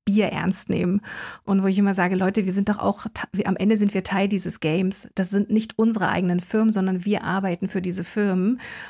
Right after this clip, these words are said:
Und es ist unsere Lebenszeit, die wir in diesen Firmen verbringen. Und dann kann man die doch irgendwie auch gut verbringen. Und das ist auch mal der Grund, warum ich mal sage, wenn ich Partnerschaften eingehe, möchte ich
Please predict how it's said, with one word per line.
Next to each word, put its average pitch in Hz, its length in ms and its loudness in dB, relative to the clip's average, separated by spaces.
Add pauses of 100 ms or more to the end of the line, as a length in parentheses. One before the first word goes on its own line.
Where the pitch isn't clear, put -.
(140)
Und 202 120 2
es 202 80 0
ist 208 80 0
unsere 202 240 0
Lebenszeit, 185 840 0
die 180 140 0
wir 180 80 2
in 180 80 2
diesen 190 180 0
Firmen 208 260 2
verbringen. 202 480 0
Und 180 80 0
dann 185 100 -4
kann 220 160 0
man 220 100 4
die 208 80 -2
doch 196 180 -4
irgendwie 208 280 -6
auch 226 260 -6 (320)
gut 254 160 -6
verbringen. 202 560 -4 (400)
Und 202 180 2
das 214 120 4
ist 220 60 -2
auch 202 100 0
mal 208 100 4
der 196 100 2
Grund, 220 300 0
warum 202 160 2
ich 196 100 -2
mal 202 100 2
sage, 202 400 0 (240)
wenn 202 120 2
ich 220 120 0
Partnerschaften 202 540 0
eingehe, 208 340 2
möchte 190 220 0
ich - 80 -10